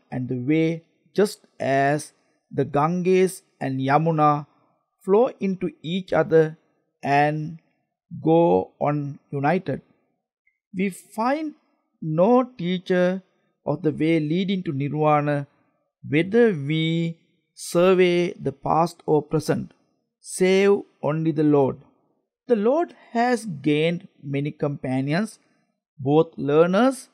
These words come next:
and those who have destroyed the defilements, and the Lord lives together with them, all of them rejoicing in unity.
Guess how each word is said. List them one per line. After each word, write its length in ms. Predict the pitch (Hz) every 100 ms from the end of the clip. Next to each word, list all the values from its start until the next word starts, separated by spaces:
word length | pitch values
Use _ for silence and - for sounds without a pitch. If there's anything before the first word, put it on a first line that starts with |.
| _ _ _
and 240 | - 131 123
those 300 | 143 180 -
who 220 | 220 175
have 380 | 160 160 151 135
destroyed 680 | 135 - - 151 170 175 - _ _ _ _ -
the 80 |
defilements, 880 | 123 139 131 - 190 180 190 196 190 _ _ _ _ _ _
and 440 | 135 151 156 160 160 _ _
the 80 | 139
Lord 360 | 143 147 139
lives 360 | 127 135 185 240
together 480 | - 151 156 151 139
with 260 | 135 -
them, 280 | - 151 123 - _ _ _ _ _ _ _
all 340 | - 269 311
of 200 | 294 294 -
them 320 | 180 185 -
rejoicing 920 | 190 143 131 151 185 185 196 190 196 208 _
in 180 | 139 131
unity. 520 | 143 156 165 - -